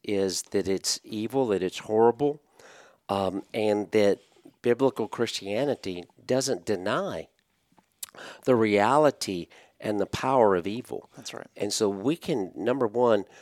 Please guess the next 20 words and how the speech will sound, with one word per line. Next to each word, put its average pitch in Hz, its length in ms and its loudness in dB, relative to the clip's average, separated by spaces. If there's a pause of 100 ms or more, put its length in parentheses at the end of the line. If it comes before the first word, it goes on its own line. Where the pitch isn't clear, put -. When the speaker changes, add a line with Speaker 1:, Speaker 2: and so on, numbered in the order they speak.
(440)
Speaker 1:
term 156 440 2
this 107 140 0
for - 160 -2
what 113 220 2
it 101 120 -2
is. 120 200 0
It, 139 160 -2
it 160 280 0
really 143 460 2
is 110 440 4 (560)
a 98 480 -2 (120)
full 151 680 4
affirmation, 110 760 -4
if 92 140 -12
you 95 80 -8
will. 87 300 -2
It's - 220 -4
a 98 100 2
full 151 380 -2
picture 107 520 -4